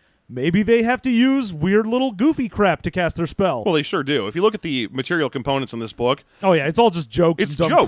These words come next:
Speaker 1: crap.
Speaker 2: It's all jokes. I didn't notice when I was a kid. Now I'm looking at it, I'm like, "This is all jokes."
Speaker 1: Yeah. But even then, it's like, anything that isn't, like, a valuable item, like, you'd have to spend actual gold pieces to get it,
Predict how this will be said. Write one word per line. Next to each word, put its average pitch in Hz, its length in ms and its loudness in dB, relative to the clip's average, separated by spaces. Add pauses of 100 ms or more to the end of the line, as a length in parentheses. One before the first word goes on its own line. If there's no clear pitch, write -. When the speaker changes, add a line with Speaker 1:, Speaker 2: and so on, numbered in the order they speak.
(120)
Speaker 1:
crap. 127 200 -4
Speaker 2:
It's 175 140 -2
all 233 280 4
jokes. 190 480 2
I 180 100 4
didn't 269 200 0
notice 302 300 0
when 190 80 -2
I 156 40 0
was 135 100 -6
a 143 60 -6
kid. 120 260 -4
Now 185 180 0
I'm 226 60 0
looking 247 220 -2
at 175 80 0
it, - 20 4
I'm 151 80 2
like, 147 160 -4
"This 320 140 -6
is 226 220 -4
all 160 320 4
jokes." 131 580 0
Speaker 1:
Yeah. 180 220 2 (480)
But 233 100 2
even 294 180 2
then, 285 300 0
it's 180 200 -6
like, 180 300 -2 (320)
anything 233 420 -2
that 175 100 0
isn't, 185 320 -2
like, 151 320 -4
a 156 140 -2
valuable 185 720 0
item, 147 320 -2
like, 123 220 -10
you'd 156 100 -4
have 175 160 -2
to 170 80 -6
spend 160 480 -4 (120)
actual 165 460 0
gold 160 380 2
pieces 175 360 -6
to 175 100 -6
get 214 200 0
it, 180 140 -2